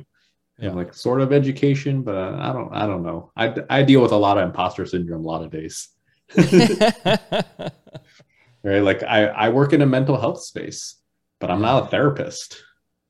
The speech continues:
Speaker 2: Yeah.
Speaker 1: Right? Um, it's freaking weird just being
Speaker 2: Yeah.
Speaker 1: in that space.
Speaker 2: So you
Speaker 1: Uh,
Speaker 2: said you've helped people in Australia before, right?
Speaker 1: Yeah.
Speaker 2: But you said that the, the struggle that you're dealing with is generally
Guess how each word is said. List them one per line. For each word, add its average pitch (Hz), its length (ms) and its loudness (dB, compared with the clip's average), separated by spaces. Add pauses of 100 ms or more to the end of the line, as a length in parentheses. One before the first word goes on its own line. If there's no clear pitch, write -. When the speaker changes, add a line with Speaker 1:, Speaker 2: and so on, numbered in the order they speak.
(100)
Speaker 2:
Yeah. 104 160 -10
Speaker 1:
Right? 92 220 -8 (580)
Um, 80 540 -12 (540)
it's 98 160 -10
freaking 101 420 -6
weird 85 500 -8 (580)
just - 140 -10
being 160 120 -4
Speaker 2:
Yeah. 175 80 -4
Speaker 1:
in 165 60 -8
that - 80 -14 (340)
space. - 340 -18 (640)
Speaker 2:
So 135 260 -2
you 135 100 -2
Speaker 1:
Uh, - 20 -4
Speaker 2:
said 147 220 0
you've 127 240 -2
helped 123 260 0
people 123 340 -4
in 107 220 -4
Australia 98 480 -4
before, 85 360 -10
right? 92 180 -10 (220)
Speaker 1:
Yeah. 214 200 -4 (640)
Speaker 2:
But 113 160 -4
you 113 100 -6
said 120 280 -2
that 107 240 -6
the, 95 580 -8 (360)
the 107 80 -10
struggle 127 520 -4
that 117 140 -2
you're 107 120 -6
dealing 104 300 -6
with 101 140 -10
is 98 100 -10
generally 101 760 -8